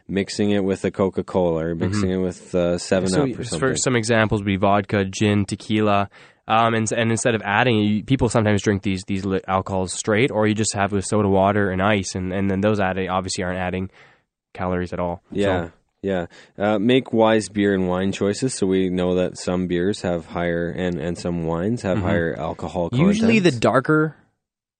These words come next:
Speaker 2: the beer, the more calories.
Speaker 1: Mm.
Speaker 2: Whereas the lighter beers, obviously the Michelob's and the Bud Lights, are a, a lighter,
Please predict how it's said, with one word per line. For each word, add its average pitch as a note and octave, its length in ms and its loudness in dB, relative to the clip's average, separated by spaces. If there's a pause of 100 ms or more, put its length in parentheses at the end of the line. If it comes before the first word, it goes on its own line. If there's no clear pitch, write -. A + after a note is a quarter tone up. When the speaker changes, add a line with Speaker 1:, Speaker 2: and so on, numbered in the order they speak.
Speaker 2:
the B2 160 0
beer, C3+ 380 4
the A2+ 80 2
more G#2 180 4
calories. A2 640 -2 (180)
Speaker 1:
Mm. G2+ 360 -2
Speaker 2:
Whereas G#2 260 2
the G2+ 80 0
lighter F#2+ 260 0
beers, F#2 300 0
obviously F2+ 380 -4
the F2 60 -6
Michelob's F2+ 520 -4
and F2 160 -4
the E2+ 80 -8
Bud E2+ 220 -6
Lights, F2 320 -4
are E2+ 100 -4
a, E2 240 -4
a - 20 -6
lighter, F2 380 -4